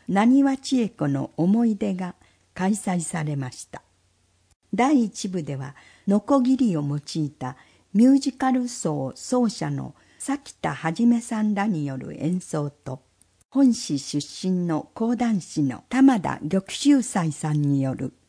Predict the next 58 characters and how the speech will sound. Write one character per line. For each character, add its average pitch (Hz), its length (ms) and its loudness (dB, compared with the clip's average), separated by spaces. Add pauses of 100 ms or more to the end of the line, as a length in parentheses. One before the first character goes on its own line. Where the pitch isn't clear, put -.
(160)
な 190 140 0
に 262 180 6
わ 262 140 2
千 247 220 -4
恵 240 100 2
子 240 140 -2
物 220 280 2
語 196 80 -2 (640)
講 196 240 -2
談 180 320 -4
が 156 180 -6 (220)
披 240 140 2
露 170 180 0
さ 127 200 -12
れ、 - 120 -14 (640)
第 247 260 4
二 202 180 4
部 165 140 -6
で 143 160 -8
は 135 180 -8 (320)
本 262 280 6
市 143 240 -4
出 - 500 -4
身 185 220 2
の 156 260 2
名 226 280 6
女 226 180 4
優 156 200 2
の 135 240 -2 (400)
な 185 160 4
に 262 160 10
わ 262 120 6
さ 247 200 0
ん 226 120 4
が 214 100 2
出 - 320 -6
演 202 240 2
す - 180 -2
る 180 120 0
映 160 300 0
画、 123 180 -12 (560)
お 190 100 4
父 285 240 6
さ 196 180 -2
ん 143 140 0
は 131 140 -4
お 131 80 0
人 - 320 0
よ 185 100 2
し 160 200 -4
が 147 180 -2 (100)
上 170 300 2
映 160 180 2
さ 143 220 -6
れ 135 100 -2
ま 127 160 -6
し - 200 -16
た。 - 140 -16